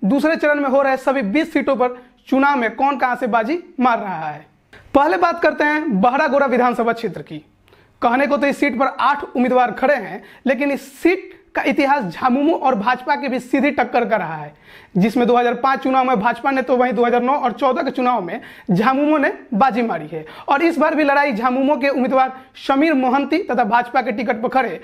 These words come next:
कुणाल सारंगी के बीच है। आपको बता दें कि पिछले चुनाव में कुणाल सारंगी झामुमो के टिकट पर उस समय भाजपा के टिकट पर खड़े समीर मोहंती को हराकर ही चुनाव जीते थे, लेकिन इस बार चुनाव से ठीक पहले वे पाला बदल भाजपा में शामिल हो गए हैं।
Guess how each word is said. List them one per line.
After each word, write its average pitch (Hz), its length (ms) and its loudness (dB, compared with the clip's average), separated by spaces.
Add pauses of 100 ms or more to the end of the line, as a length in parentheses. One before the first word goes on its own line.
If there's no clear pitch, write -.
(240)
कुणाल 285 360 2
सारंगी 262 460 0
के 277 160 0 (240)
बीच 233 300 0
है। 156 220 -10 (440)
आपको 285 300 0
बता 320 240 0
दें 359 120 -2
कि 370 80 0
पिछले 302 280 0
चुनाव 302 240 2
में 294 100 0
कुणाल 285 300 0
सारंगी 269 360 0
झामुमो 247 380 0
के 285 80 0
टिकट 226 280 -2
पर 262 80 2
उस 294 340 -4
समय 240 240 0
भाजपा 240 420 -2
के 277 140 -2
टिकट 269 340 -2
पर 240 100 -4
खड़े 202 300 -4 (340)
समीर 311 320 2
मोहंती 269 360 2
को 294 120 0
हराकर 254 360 0
ही 285 80 -2
चुनाव 277 300 2
जीते 202 260 -4
थे, 156 220 -14 (300)
लेकिन 247 240 2
इस 294 160 0
बार 285 200 0
चुनाव 269 320 0
से 262 120 -2
ठीक 381 320 -2
पहले 214 300 -8 (280)
वे 269 120 2
पाला 277 360 2
बदल 294 300 0 (340)
भाजपा 254 420 0
में 262 100 -2
शामिल 269 340 0
हो 285 60 2
गए 277 100 0
हैं। 285 240 -6